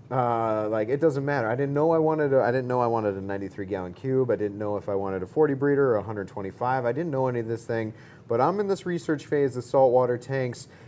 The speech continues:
and everything looks awesome to me. And that's kinda where that listening to everybody starts to, uh, I mean, 'cause I want that tank. Oh, but I also want that tank,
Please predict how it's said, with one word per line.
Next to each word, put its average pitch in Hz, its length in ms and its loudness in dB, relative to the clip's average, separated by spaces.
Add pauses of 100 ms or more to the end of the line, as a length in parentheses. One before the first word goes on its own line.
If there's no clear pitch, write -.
(120)
and 135 440 4 (280)
everything 127 540 0
looks 104 200 -4
awesome 98 380 -2
to 104 100 -12
me. 92 380 -8
And 117 200 -6
that's 131 300 -2
kinda 127 240 -2
where 117 260 2
that 104 300 0 (320)
listening 120 460 -4
to 113 160 -4
everybody 110 520 0
starts 104 440 -2
to, 101 360 2
uh, 95 500 0 (120)
I 69 40 -10
mean, 110 220 -4 (300)
'cause 113 140 -4
I 120 80 4
want 139 220 0
that 180 180 0
tank. 104 260 -8 (260)
Oh, 127 120 -4
but 127 100 0
I 127 60 4
also 131 240 4
want 151 160 2
that 175 200 -2
tank, 95 280 -4